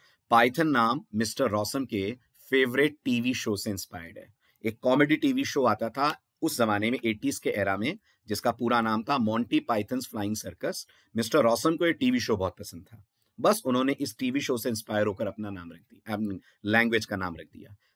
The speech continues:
तो आप नोटिस करिए, लैंग्वेज के नाम के पीछे कोई बहुत टेक्निकल रीजन नहीं है, बहुत टेक्निकल नाम इसका नहीं है। मिस्टर रॉसम चाहते थे नाम थोड़ा सा मिस्टीरियस हो, थोड़ा सा लोगों को सोचने पे मजबूर करे, थोड़ा सा लोग सोचें कि लैंग्वेज को Python क्यों बनाया गया,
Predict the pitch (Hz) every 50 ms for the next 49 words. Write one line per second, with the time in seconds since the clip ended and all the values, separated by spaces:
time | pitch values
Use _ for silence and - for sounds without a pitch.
0 | _ - 113 110 110 104 117 117 110 135 165 - - 156 127 131 127 139 151 -
1 | - 113 110 110 110 113 131 131 - - 131 120 123 127 117 - 127 117 123 -
2 | 135 117 139 135 107 90 101 98 98 127 139 143 _ _ _ _ _ _ - -
3 | 120 - 151 156 147 156 156 135 127 123 113 117 120 113 110 110 110 107 107 110
4 | 117 _ _ _ _ - 92 101 113 131 131 - - 135 120 - 156 160 151 165
5 | 147 135 131 123 120 113 107 - - 113 110 107 110 107 104 104 107 _ _ _
6 | _ 104 117 113 - 143 127 117 117 110 131 147 135 147 139 131 - 143 - 147
7 | 135 120 113 117 123 127 - 139 143 147 156 147 127 110 107 - - 110 107 110
8 | 113 113 - - 113 117 123 _ _ _ _ _ - 143 151 175 170 - 165 143
9 | 135 127 120 123 113 147 - - 127 110 101 - - 117 117 117 113 104 95 92
10 | 98 104 107 110 - 110 104 110 113 _ _ _ _ _ _ - 165 185 196 196
11 | 185 180 160 147 147 151 156 - - - 139 120 - 139 113 101 98 - _ _
12 | _ - 123 110 110 110 113 113 123 123 - - 156 - - 117 117 117 127 143
13 | 139 - 151 139 117 117 117 113 117 113 110 120 123 139